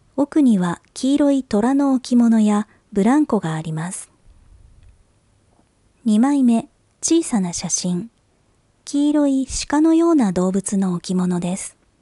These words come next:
写真終わり。角沢橋第一児童公園。角沢橋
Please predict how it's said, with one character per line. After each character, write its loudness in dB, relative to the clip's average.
写 -6
真 -2
終 -2
わ -2
り。 -12
角 0
沢 2
橋 0
第 2
一 -4
児 -4
童 2
公 0
園。 -6
角 0
沢 0
橋 0